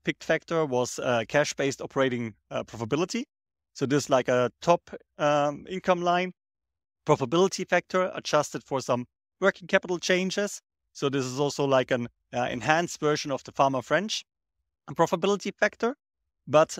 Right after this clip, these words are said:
with some cash element to it. Then there was, like, an accruals, uh, uh, factor,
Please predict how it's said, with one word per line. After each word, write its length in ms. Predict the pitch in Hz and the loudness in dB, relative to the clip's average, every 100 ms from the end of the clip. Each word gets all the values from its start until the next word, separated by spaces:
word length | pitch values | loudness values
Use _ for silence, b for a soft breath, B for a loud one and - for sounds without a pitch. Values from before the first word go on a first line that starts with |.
| 185 | -2
with 220 | 151 151 | -2 -2
some 340 | - 147 139 | 0 0 0
cash 300 | 135 147 135 | 0 0 0
element 320 | - 170 175 175 | 0 -2 -2 -4
to 100 | 190 | -4
it. 200 | - - _ _ _ _ _ | -6 -8 _ _ _ _ _
Then 160 | 147 139 | 0 2
there 100 | 139 | 2
was, 220 | 135 139 | 2 0
like, 180 | 139 131 | 0 0
an 80 | 147 | -2
accruals, 640 | 139 - 170 170 165 - | -4 -2 2 2 2 0
uh, 40 | |
uh, 560 | 170 156 156 151 160 151 | 0 0 0 -2 -4 -6
factor, 600 | - 175 - - 175 170 | -2 -2 -2 -2 0 0